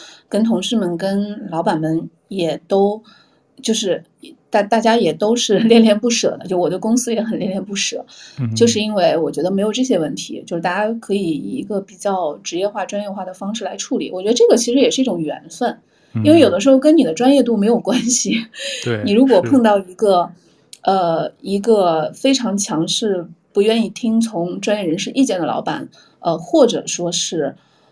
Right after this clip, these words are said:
Speaker 1: 呃，你们俩就是气场不合，就两个人都没问题，
Speaker 2: 嗯。
Speaker 1: 但就是没有办法一起工作的话，那个P R简直，那，那，那，那个工作就没有办法做了嘛，
Speaker 2: 对，
Speaker 1: 就会非常非常痛苦。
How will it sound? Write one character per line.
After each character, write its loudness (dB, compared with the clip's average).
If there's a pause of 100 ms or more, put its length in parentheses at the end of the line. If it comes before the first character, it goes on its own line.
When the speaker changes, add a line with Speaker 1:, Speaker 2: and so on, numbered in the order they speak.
(140)
Speaker 1:
呃， 0
你 -4
们 0
俩 -2
就 -6
是 -2
气 -4
场 -10
不 -12
合， -18
就 -4
两 2
个 -2
人 2
都 4
没 8
问 0
题， -4
Speaker 2:
嗯。 -10
Speaker 1:
但 4
就 2
是 0 (640)
没 0
有 2
办 -2
法 -4
一 -8
起 -6
工 -4
作 0
的 -4
话， -10 (180)
那 -6
个 -4
P -6
R -2
简 -6
直， -8 (100)
那， -6
那， -4
那， -6
那 -4
个 -2
工 -2
作 0
就 -4
没 -6
有 -4
办 -10
法 -14
做 -6
了 -10
嘛， -14
Speaker 2:
对， -6
Speaker 1:
就 -4
会 -6
非 -6
常 -6
非 -8
常 -8
痛 -10
苦。 -12